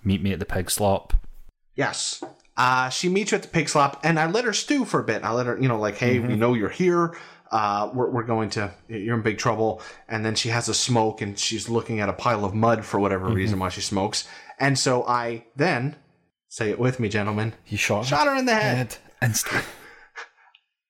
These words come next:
Speaker 2: I then threw her into the slop.
Speaker 1: Uh-huh.
Speaker 2: So at this point, I'm like, "Mission is over, guys.
Speaker 1: Uh-huh.
Speaker 2: This is great."
Speaker 1: Ch-
Speaker 2: I then, re-, again, was like, "I didn't shoot the other two in the head."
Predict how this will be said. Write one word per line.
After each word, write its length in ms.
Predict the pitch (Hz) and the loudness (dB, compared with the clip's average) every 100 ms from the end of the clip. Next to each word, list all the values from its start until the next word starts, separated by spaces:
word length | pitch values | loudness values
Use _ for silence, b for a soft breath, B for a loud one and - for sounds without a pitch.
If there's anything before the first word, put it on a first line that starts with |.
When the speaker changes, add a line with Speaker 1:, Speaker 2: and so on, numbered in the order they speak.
| _ _ | _ _
Speaker 2:
I 160 | - 139 | 2 2
then 260 | 139 151 147 | 4 2 0
threw 300 | - 156 143 | 0 2 4
her 140 | 147 | 2
into 220 | 143 233 | 2 2
the 100 | 143 | 0
slop. 260 | - 101 107 | -2 -2 0
Speaker 1:
Uh-huh. 120 | 117 - b b b b b | -2 -2 b b b b b
Speaker 2:
So 160 | - 127 | -2 0
at 100 | 110 | 2
this 160 | 247 - | 0 0
point, 300 | - 117 113 | 0 0 2
I'm 160 | 123 | 2
like, 260 | 127 117 - | 2 0 -2
"Mission 360 | 117 180 - 240 | 2 2 4 2
is 140 | 127 | 2
over, 520 | 127 311 381 104 - _ | 2 4 2 0 -4 _
guys. 340 | - 104 190 339 | -6 -2 0 0
Speaker 1:
Uh-huh. 400 | 131 143 - _ | -2 -6 -12 _
Speaker 2:
This 160 | 170 - | -6 -6
is 100 | 226 | -4
great." 480 | - 339 330 - - _ | -2 -2 -4 -8 -18 _
Speaker 1:
Ch- 120 | - - - | -10 -10 -6
Speaker 2:
I 80 | 151 | 0
then, 240 | 190 294 | 2 2
re-, 160 | 190 175 - | 2 0 -4
again, 640 | 135 135 180 247 294 202 165 | -10 -8 0 0 2 -2 0
was 180 | 160 | 2
like, 300 | 156 135 - - | 2 0 -4 -8
"I 80 | 131 | -2
didn't 220 | 190 180 | 0 2
shoot 240 | - 165 | 0 -2
the 140 | 160 147 | -2 0
other 160 | 143 | 0
two 200 | 131 139 | -2 0
in 100 | 131 | 0
the 60 | 113 | 0
head." 380 | 123 156 110 | -2 -2 -2